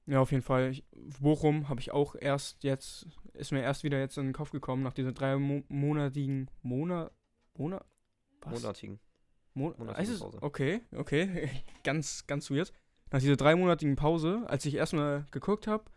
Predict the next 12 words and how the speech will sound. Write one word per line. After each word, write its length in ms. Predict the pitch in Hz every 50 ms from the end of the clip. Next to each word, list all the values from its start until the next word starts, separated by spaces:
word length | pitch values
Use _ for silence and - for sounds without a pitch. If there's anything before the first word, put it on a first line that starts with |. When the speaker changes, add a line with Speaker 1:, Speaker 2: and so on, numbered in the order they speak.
| _ _ _ -
Speaker 1:
wie 80 | - 151
lief's 200 | 156 165 156 -
eigentlich 220 | 151 165 156 -
bei 120 | - 151 147
manchen 280 | 151 160 160 165 156
Bundesligisten 560 | 147 165 170 156 175 151 156 147 - - 147
vor 200 | 139 - 165 185
der, 280 | 185 151 135 135 131 - - _ _ _ _ _ _ _ _ _ _ -
vor 120 | 196 202
der 120 | 185 135 117
W 60 | 123
M, 280 | - - 127 143 185